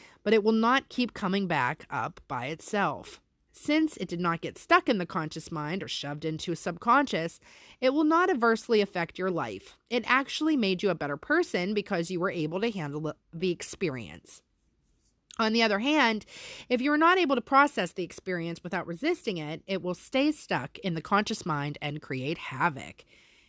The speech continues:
If you really resist it, it will get shoved down into the subconscious where it will fester, and it will spread its disturbance throughout the mind.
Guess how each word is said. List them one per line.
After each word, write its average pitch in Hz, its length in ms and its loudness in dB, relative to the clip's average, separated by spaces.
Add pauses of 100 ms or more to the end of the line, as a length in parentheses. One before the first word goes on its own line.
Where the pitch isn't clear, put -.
(160)
If 233 160 4
you 247 300 0
really 339 300 6
resist 202 480 0
it, 185 240 2
it 220 100 2
will 202 140 0
get 196 200 -2
shoved 180 360 -2
down 160 280 -2
into 220 160 -4
the 254 80 -2
subconscious 254 800 0
where 196 160 0
it 170 80 0
will 147 80 -10
fester, - 560 -6 (340)
and 240 100 2
it 240 40 4
will 240 80 4
spread 247 420 2
its 294 140 0
disturbance 175 640 -2
throughout 151 400 -4
the 165 60 -6
mind. 123 460 -8